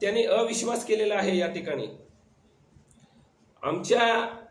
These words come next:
पूर्ण समाजाला त्यांनी फसवलेलं आहे. आणि मागच्या वेळी सुद्धा त्यांनी बीजेपी, अ, काँग्रेसमधून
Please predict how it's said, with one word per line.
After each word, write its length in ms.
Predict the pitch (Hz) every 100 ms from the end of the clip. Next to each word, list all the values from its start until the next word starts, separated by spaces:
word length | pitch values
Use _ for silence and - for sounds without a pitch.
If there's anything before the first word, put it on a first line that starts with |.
| _ _
पूर्ण 200 | 202 220
समाजाला 500 | 240 220 202 208 214
त्यांनी 260 | 214 220 233
फसवलेलं 540 | 233 190 214 220 202
आहे. 500 | 185 165 123 - - - - - _ - - _ _ _ _ -
आणि 580 | 165 214 175 - - - 151
मागच्या 360 | 151 147 233
वेळी 160 | 220 247
सुद्धा 340 | - 196 220 208 - - -
त्यांनी 180 | 196 214
बीजेपी, 500 | 220 190 196 220 202
अ, 460 | 180 175 170 165 165
काँग्रेसमधून 1000 | 160 185 180 214 - 233 240 254 - -